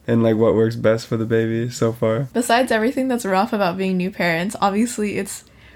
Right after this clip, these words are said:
Speaker 2: rewarding. I'm one of those people now, I say things like that. But it's so rewarding being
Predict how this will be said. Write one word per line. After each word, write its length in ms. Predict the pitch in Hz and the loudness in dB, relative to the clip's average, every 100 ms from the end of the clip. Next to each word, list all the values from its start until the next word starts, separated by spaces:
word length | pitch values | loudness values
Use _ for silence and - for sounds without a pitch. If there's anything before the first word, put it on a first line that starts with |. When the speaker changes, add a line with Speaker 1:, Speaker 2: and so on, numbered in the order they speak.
| - | -8
Speaker 2:
rewarding. 920 | 214 240 240 240 240 285 180 185 277 - | 2 2 4 2 2 2 2 0 -4 -4
I'm 120 | 226 | -2
one 120 | 226 | 0
of 60 | 214 | 0
those 240 | 202 240 | 0 -2
people 280 | 233 220 185 | -2 0 0
now, 200 | 175 165 | -2 -2
I 100 | 185 | -4
say 220 | 233 202 | -2 -2
things 280 | 226 185 240 | -2 -4 -4
like 180 | 180 202 | -6 -6
that. 240 | - - - - - | -6 -6 -10 -10 -4
But 100 | 240 | -2
it's 80 | |
so 180 | - 254 | 2 2
rewarding 720 | 269 220 214 190 180 220 330 269 - 214 | 4 2 2 2 2 0 -2 -6 -10 -8
being 600 | 214 208 196 196 190 185 | -2 -2 0 -2 -4 -6